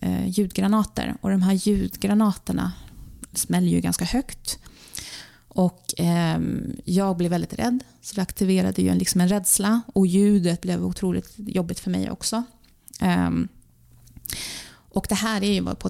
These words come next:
P T S D är, att man har varit med om väldigt traumatisk händelse. Det kan ju vara allt möjligt. Det kan, man kan få på ett P T S D av olika saker. Det kan vara att man,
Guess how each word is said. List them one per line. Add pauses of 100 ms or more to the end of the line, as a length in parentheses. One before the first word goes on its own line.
(240)
P
T
S
D
är,
att
man
har
varit
med
om
väldigt
traumatisk
händelse.
Det
kan
ju
vara
allt
möjligt.
Det
kan,
man
kan
få
på
ett
P
T
S
D
av
olika
saker.
Det
kan
vara
att
man,